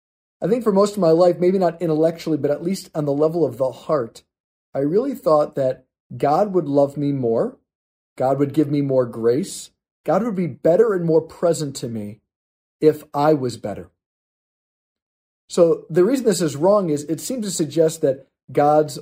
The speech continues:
love, his grace, his desire to bless me and fill me with glory and satisfy me, that that is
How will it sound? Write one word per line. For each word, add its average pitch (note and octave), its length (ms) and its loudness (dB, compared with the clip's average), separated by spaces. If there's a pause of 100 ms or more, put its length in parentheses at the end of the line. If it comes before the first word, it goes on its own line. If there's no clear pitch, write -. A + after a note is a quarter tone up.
love, C3 460 0
his C3 260 -6
grace, C3+ 680 -6 (420)
his C#3 160 -8
desire D#3 400 2
to B2+ 80 -4
bless D3 480 -2
me E3+ 140 -4
and B2+ 120 -6
fill F3+ 300 0
me F3+ 100 0
with C3 220 -4
glory D3+ 500 2
and A#2+ 140 -6
satisfy E3+ 680 0
me, F#3 280 -6 (600)
that D3 140 -4
that G3+ 200 4
is F3 160 -2